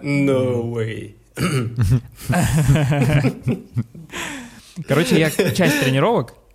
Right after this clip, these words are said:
Speaker 2: проводил зимой. Вот. И я бегал в минусовую температуру в том числе. По-моему, самое холодное, что было, это порядка минус пятнадцати. И начиная где-то с минус пяти и ниже, ну, уже прям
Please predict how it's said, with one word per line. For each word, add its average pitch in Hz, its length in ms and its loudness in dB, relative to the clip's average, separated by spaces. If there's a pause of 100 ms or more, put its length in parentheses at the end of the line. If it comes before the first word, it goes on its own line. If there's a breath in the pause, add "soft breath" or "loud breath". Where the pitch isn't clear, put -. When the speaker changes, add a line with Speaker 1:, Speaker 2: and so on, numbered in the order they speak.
Speaker 2:
проводил 127 380 0
зимой. 143 380 -2 (320)
Вот. 113 260 -6 (100)
И 123 380 -2
я 131 120 0
бегал 135 280 0
в 120 120 -6
минусовую 127 460 -2
температуру 113 500 -6
в - 60 -6
том 113 160 -8
числе. 180 400 -6 (500 soft breath)
По-моему, 131 320 0
самое 131 260 -2
холодное, 139 340 0
что 123 160 -6
было, 123 220 0
это 113 180 -4
порядка 120 500 -6
минус 120 260 -4
пятнадцати. 151 640 -6 (320 loud breath)
И 139 400 -2 (100)
начиная 143 480 -2
где-то 120 240 -6
с - 140 -8
минус 135 280 -2
пяти 131 440 -2
и 113 40 -4
ниже, 151 560 -2
ну, 131 200 -4
уже 127 200 -2
прям 120 280 -4